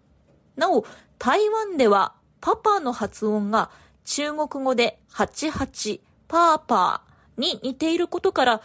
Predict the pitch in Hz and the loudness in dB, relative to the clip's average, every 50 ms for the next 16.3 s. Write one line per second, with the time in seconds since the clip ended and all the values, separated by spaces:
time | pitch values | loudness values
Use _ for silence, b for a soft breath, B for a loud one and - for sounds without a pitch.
0 | B B B B - 226 240 - - 415 415 403 403 403 - - 392 381 330 339 | B B B B -4 -2 -2 -2 -4 -4 -2 -2 -4 -4 0 0 2 2 2 2
1 | 359 359 359 - - 349 349 370 392 349 - - - - - - - 254 226 196 | 0 0 -2 -4 -6 -8 -4 -2 -2 -2 -2 -2 -6 -8 -8 -6 -4 -4 -2 -4
2 | 196 - 208 - 175 - - 135 113 - 104 202 - - - - _ _ _ _ | -4 -4 -6 -8 -8 -8 -8 -8 -6 -6 -6 -8 -10 -12 -18 -20 _ _ _ _
3 | _ _ _ _ _ _ b b b b b b b b b b b b _ _ | _ _ _ _ _ _ b b b b b b b b b b b b _ _
4 | - - 254 247 294 320 320 320 320 294 285 269 - - - - - 262 370 - | -6 -2 0 2 0 0 -2 -4 -4 -2 -2 -2 -2 -6 -14 -4 -2 -2 -2 0
5 | 453 453 453 440 403 - - 320 320 311 302 269 226 196 180 - - - - 220 | -2 -4 -4 -4 -6 -8 -10 -16 -16 -6 -2 0 2 2 0 0 -4 -6 -2 0
6 | 240 311 330 359 359 359 349 - - 311 277 269 269 254 220 190 185 180 - 269 | 0 0 0 -2 -8 -8 -8 -8 -6 -6 -6 -4 -2 -2 0 -2 -2 -4 -6 -6
7 | 277 294 294 277 254 226 226 220 220 - 220 247 262 247 254 262 262 262 262 269 | -6 -6 -8 -8 -4 -4 -4 -4 -4 -4 -2 0 0 0 0 -2 -2 -4 -4 -4
8 | - - 240 226 208 202 B B B B B B B B B - - - - 440 | -4 -4 -2 0 0 0 B B B B B B B B B -8 -6 -4 -4 -4
9 | 440 403 370 370 339 311 285 262 247 226 202 - - _ - 247 269 302 320 294 | -4 -6 -6 -8 -10 -4 0 0 2 2 2 0 -4 _ -8 -8 -6 -6 -6 -8
10 | 196 - 247 311 427 - - _ 415 392 - 320 269 - 302 285 277 269 269 262 | -6 -6 -4 -4 -4 -4 -2 _ 0 0 0 -2 -8 -8 -10 -8 -2 0 0 0
11 | 254 B B B B B B - - - - 415 427 403 381 330 262 - - - | 0 B B B B B B -12 -12 -8 -6 -6 -4 -4 -4 -4 -4 -6 -4 -4
12 | 311 330 330 320 320 320 - - 330 330 320 - 320 311 302 302 - - - - | -6 -6 -6 -10 -12 -12 -8 -6 -4 -4 -2 0 2 2 2 0 -4 -12 -8 -6
13 | 247 277 370 403 415 403 392 370 370 359 359 349 359 349 330 - - 247 233 - | -2 -2 0 2 2 0 0 0 0 0 0 2 2 2 0 0 -2 -4 -6 -4
14 | 269 269 269 262 - 277 269 277 262 233 196 165 120 - - - 208 202 196 202 | -4 -4 -4 -4 -6 -8 -6 -4 -4 -2 -2 -2 -2 -4 -6 -6 -6 -4 -6 -6
15 | 202 196 208 190 202 202 - - 180 180 180 175 165 175 - - - 185 - - | -6 -6 -6 -6 -6 -8 -4 -4 -4 -4 -2 -2 -2 -2 -4 -4 -6 -8 -8 -8
16 | - 208 - - - - | -10 -10 -12 -14 -20 -20